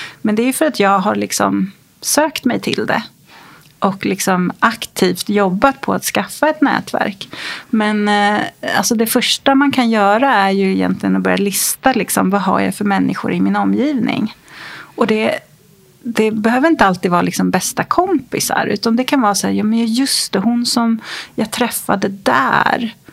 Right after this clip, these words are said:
hon har ju den kompetensen." Och sen så tycker jag liksom så här,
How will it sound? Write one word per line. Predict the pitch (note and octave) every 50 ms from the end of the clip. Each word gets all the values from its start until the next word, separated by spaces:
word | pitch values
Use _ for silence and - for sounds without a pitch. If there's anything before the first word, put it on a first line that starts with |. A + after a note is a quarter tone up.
| - - - -
hon | - A3+ A3 A3+
har | A#3+ A#3+
ju | G#3+
den | G3 A3+ A3+ A#3+ A3+ A3
kompetensen." | A3 - - G#3+ G3 G3 - - - - - - - - - G#3+ G#3 - A#3+ A3 - - _ _ - - - - - - - - - - - - - - - - _ -
Och | A3+ A3
sen | - G#3+ G#3 G3+ F#3+
så | - A3
tycker | - C4 B3 - A#3+
jag | G#3+ G3+
liksom | G3 G3 G3 - F#3
så | F3 F#3+
här, | F#3 F3+ F#3 F#3 -